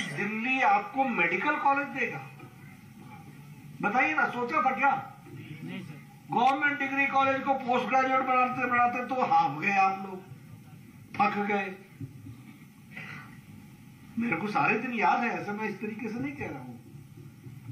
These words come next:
मैं छात्र राजनीति की दृष्टि से काम करता रहा हूँ और आज आपको मेडिकल कॉलेज मिल रहा है, हॉस्पिटल का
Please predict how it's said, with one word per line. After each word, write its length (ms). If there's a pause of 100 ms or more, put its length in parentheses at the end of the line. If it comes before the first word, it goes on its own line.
(120)
मैं 140
छात्र 380 (480)
राजनीति 480
की 120
दृष्टि 340
से 120
काम 300
करता 360
रहा 120
हूँ 140 (920)
और 120
आज 220
आपको 280
मेडिकल 400
कॉलेज 320
मिल 220
रहा 160
है, 140 (1300)
हॉस्पिटल 460
का 80